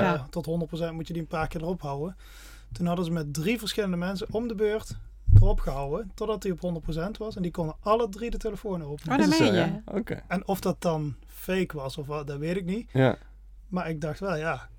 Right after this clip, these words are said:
Speaker 2: als dat echt kan.
Speaker 3: Dat is interessant. Ja, ik ben er niet tegengekomen, maar het
Speaker 2: Nee,
Speaker 3: zou
Speaker 2: ik heb
Speaker 3: wel
Speaker 2: er, ja, niet zo heel lang geleden kwam er voorbij.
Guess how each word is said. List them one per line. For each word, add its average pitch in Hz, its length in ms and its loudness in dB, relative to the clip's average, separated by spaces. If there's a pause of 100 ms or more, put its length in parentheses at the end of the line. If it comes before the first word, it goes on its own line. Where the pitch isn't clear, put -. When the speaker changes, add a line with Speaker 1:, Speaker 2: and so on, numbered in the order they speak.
(200)
Speaker 2:
als - 120 -6
dat 147 120 -10
echt 139 220 -14
kan. 156 360 -4
Speaker 3:
Dat 113 140 -4
is - 100 2
interessant. 131 340 -2
Ja, 135 140 6
ik 104 200 -2
ben 101 100 0
er 98 60 0
niet 110 180 0
tegengekomen, - 560 -4
maar 90 100 -8
het 92 100 -8
Speaker 2:
Nee, 240 100 -4
Speaker 3:
zou 156 120 -2
Speaker 2:
ik 170 60 -4
heb 262 120 2
Speaker 3:
wel 175 180 2
Speaker 2:
er, 175 60 -2
ja, 143 300 -2 (100)
niet 240 160 -4
zo 214 80 -2
heel 175 100 2
lang 170 140 -2
geleden 165 260 -6
kwam 151 160 -8
er 147 60 -8
voorbij. 160 360 -8